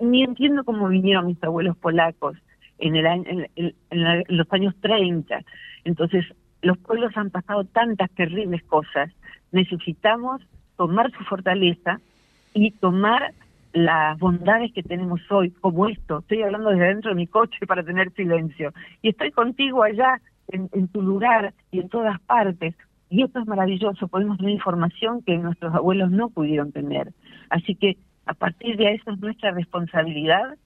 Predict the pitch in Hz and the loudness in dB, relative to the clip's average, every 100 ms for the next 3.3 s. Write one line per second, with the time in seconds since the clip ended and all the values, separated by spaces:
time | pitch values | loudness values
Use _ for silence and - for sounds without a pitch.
0 | _ _ _ _ - 160 202 196 170 170 | _ _ _ _ -10 -6 -2 0 0 -2
1 | 160 - 165 - 143 143 - 147 156 175 | -4 -4 -8 -2 -2 -2 -10 -4 0 2
2 | 165 175 175 196 - 160 160 156 160 - | 2 0 -2 -4 -4 -4 0 0 0 0
3 | 156 151 143 | 0 0 -2